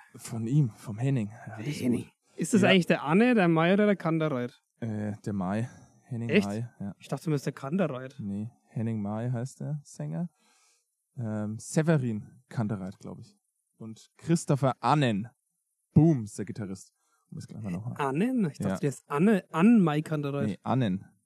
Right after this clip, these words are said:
Speaker 1: Mai Kantereit.
Speaker 2: Scheiß Bandname.
Speaker 1: Ei, ei, ei. Mann, stimmt, du bist ja gar nicht informiert. Auf jeden Fall, die Rede ist natürlich von Provinz und der geilste Song von denen ist einfach Was uns high macht. Heißt der.
Speaker 2: Aha.
Speaker 1: Ja.
Speaker 2: Und warum schaust du dabei so verschmitzt?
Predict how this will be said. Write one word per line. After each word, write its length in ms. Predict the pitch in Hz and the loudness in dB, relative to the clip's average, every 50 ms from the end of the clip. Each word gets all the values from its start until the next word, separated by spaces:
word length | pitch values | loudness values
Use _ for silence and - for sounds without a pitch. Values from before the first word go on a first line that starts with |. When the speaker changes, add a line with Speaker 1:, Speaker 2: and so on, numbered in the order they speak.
| _ _ _ | _ _ _
Speaker 1:
Mai 360 | - 101 104 104 87 - - _ _ _ | -10 -6 -6 -6 -6 -8 -10 _ _ _
Kantereit. 280 | - - - 185 - 113 | -10 -8 -8 -6 -6 -8
Speaker 2:
Scheiß 300 | 113 - - 131 131 - _ | -8 -8 -8 -10 -10 -10 _
Bandname. 480 | - 131 123 120 123 123 123 127 123 117 _ _ | -8 -8 -8 -8 -8 -8 -10 -10 -12 -14 _ _
Speaker 1:
Ei, 120 | - - | -12 -12
ei, 60 | - - | -12 -10
ei. 20 | - - - - - - _ _ _ _ _ _ - | -12 -12 -14 -14 -16 -18 _ _ _ _ _ _ -18
Mann, 120 | - 117 - _ - | -18 -18 -18 _ -20
stimmt, 260 | - - - 131 113 | -18 -14 -12 -10 -8
du 40 | 107 | -8
bist 160 | 98 - - | -8 -8 -6
ja 60 | - | -4
gar 100 | 110 110 | -2 -2
nicht 80 | 107 92 | -2 -2
informiert. 260 | 101 110 - 98 92 - | -4 -4 -6 -6 -4 -2
Auf 80 | - 143 | 2 2
jeden 120 | 180 185 | 2 4
Fall, 180 | 156 170 143 - - _ _ _ _ - | 4 4 2 2 -2 _ _ _ _ -2
die 80 | 139 | 0
Rede 140 | 127 143 170 | 2 4 4
ist 100 | 175 - | 6 6
natürlich 240 | 170 156 165 151 - | 6 6 6 4 4
von 160 | 160 139 135 | 4 2 4
Provinz 580 | - - - 131 123 117 151 185 214 220 - - - - - - _ _ | 4 4 4 6 6 6 6 6 6 4 0 -4 -16 -20 -20 -20 _ _
und 260 | - 156 151 151 143 - - | 6 6 6 6 6 4 6
der 100 | 143 135 | 6 6
geilste 300 | 127 135 135 151 - 165 | 8 8 6 6 6 6
Song 180 | 143 - 143 135 | 6 6 6 6
von 120 | 127 127 | 6 6
denen 120 | 120 120 117 | 4 4 4
ist 60 | 113 | 4
einfach 360 | 117 107 107 110 104 - - - - | 4 2 2 2 0 0 -2 -8 -10
Was 300 | 110 101 113 117 113 - | -4 -2 -2 -2 -2 -2
uns 280 | 117 113 - - - | -6 -8 -8 -6 -6
high 180 | 117 107 113 117 | -4 -2 0 0
macht. 380 | 110 95 95 98 - - - _ _ _ _ _ _ _ _ _ _ _ _ _ _ _ _ _ - - _ - | 0 -2 -2 -6 -10 -14 -20 _ _ _ _ _ _ _ _ _ _ _ _ _ _ _ _ _ -20 -16 _ 0
Heißt 360 | 156 156 165 160 139 - - | 4 4 6 4 4 2 0
der. 60 | 139 143 | 0 4
Speaker 2:
Aha. 480 | 147 147 147 147 147 147 160 175 190 - - _ _ _ _ _ | 4 6 6 6 6 4 4 2 0 -4 -10 _ _ _ _ _
Speaker 1:
Ja. 140 | - 110 104 | -6 -4 -2
Speaker 2:
Und 180 | - - 233 208 | 2 6 6 8
warum 300 | 196 185 185 180 175 165 - | 8 8 8 6 4 4 2
schaust 460 | - - - - 143 151 151 135 - | -4 -4 2 4 6 6 6 4 2
du 60 | - | 2
dabei 180 | 160 156 151 151 | 2 4 4 4
so 140 | 147 - 170 | 4 2 0
verschmitzt? 760 | 156 - 160 - - - 175 185 220 - - - - - - | 2 2 0 0 4 6 6 6 6 4 -2 -16 -16 -18 -20